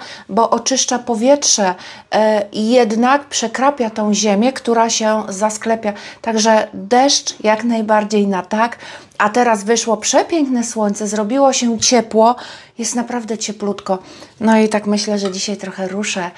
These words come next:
gdzieś tam sobie połazić. Ale najpierw robię gołąbki, no i tak tutaj,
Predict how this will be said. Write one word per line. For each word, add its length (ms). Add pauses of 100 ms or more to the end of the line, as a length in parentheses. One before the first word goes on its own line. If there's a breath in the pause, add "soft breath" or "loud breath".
(220 loud breath)
gdzieś 520
tam 300
sobie 480 (100)
połazić. 560 (380 loud breath)
Ale 240
najpierw 420
robię 260
gołąbki, 540
no 180
i 100
tak 180
tutaj, 400